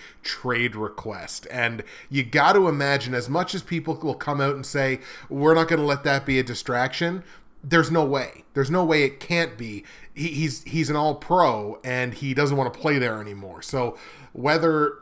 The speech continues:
you say it's not a distraction or not, you know one hundred percent that's gonna be a distraction. Jacksonville dropping a one-point decision in Houston against the Texans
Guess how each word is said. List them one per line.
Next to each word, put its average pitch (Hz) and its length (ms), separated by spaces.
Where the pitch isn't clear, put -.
you 139 160
say 160 460
it's 143 160
not 139 200
a 135 40
distraction 127 560
or 120 60
not, 123 440
you 120 140
know 117 520
one 113 160
hundred 113 220
percent 110 360
that's 107 200
gonna 104 180
be 101 120
a 101 60
distraction. 113 640
Jacksonville 165 560
dropping 151 380
a 127 60
one-point 156 600
decision 139 600
in 190 220
Houston 147 520
against 127 380
the 123 60
Texans 131 640